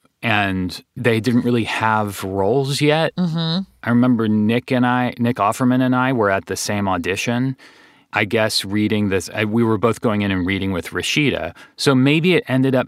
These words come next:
Speaker 1: being, uh, Mark Brendanowitz.
Speaker 2: Mm,
Speaker 1: But
Speaker 2: okay,
Speaker 1: I don't
Speaker 2: yeah.
Speaker 1: know. I think it was, uh, even earlier than,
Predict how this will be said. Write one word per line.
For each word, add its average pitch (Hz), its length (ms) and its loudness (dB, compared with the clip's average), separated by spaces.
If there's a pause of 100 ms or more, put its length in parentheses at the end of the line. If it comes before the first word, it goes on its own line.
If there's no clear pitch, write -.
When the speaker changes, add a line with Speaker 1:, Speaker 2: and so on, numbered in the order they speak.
Speaker 1:
being, 120 560 2 (300)
uh, 107 200 -2
Mark 101 320 -2
Brendanowitz. 104 880 -2
Speaker 2:
Mm, 190 800 -2
Speaker 1:
But - 120 0
Speaker 2:
okay, 131 180 2
Speaker 1:
I 139 100 2
don't 160 200 2
Speaker 2:
yeah. 127 180 2
Speaker 1:
know. 123 260 2
I 98 100 2
think 151 220 0
it 156 100 0
was, 123 340 0
uh, 117 100 -2 (160)
even 107 340 0
earlier 98 480 0
than, 87 560 -4